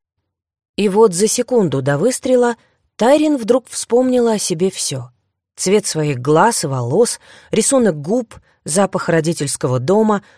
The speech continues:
папину улыбку, бабушкин голос, рассказывающий старые семейные истории, тонкие мамины пальцы, сжимающие иглу с продетой в нее красной нитью, песенки Эйлы,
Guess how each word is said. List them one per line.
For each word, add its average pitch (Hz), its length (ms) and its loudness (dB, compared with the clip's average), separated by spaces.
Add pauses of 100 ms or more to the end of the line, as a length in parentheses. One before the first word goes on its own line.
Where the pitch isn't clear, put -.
(180)
папину 254 420 2
улыбку, 220 480 -2
бабушкин 196 600 -2
голос, 208 440 4
рассказывающий 185 800 0
старые 180 400 0
семейные 170 560 -2
истории, 160 560 0 (340)
тонкие 185 440 0
мамины 156 360 0
пальцы, 208 480 -2
сжимающие 202 840 0
иглу 185 280 0
с - 80 -6
продетой 185 460 0
в 165 60 -4
нее 175 260 2
красной 175 420 -2
нитью, 151 500 -4 (380)
песенки 220 560 -2
Эйлы, 240 480 2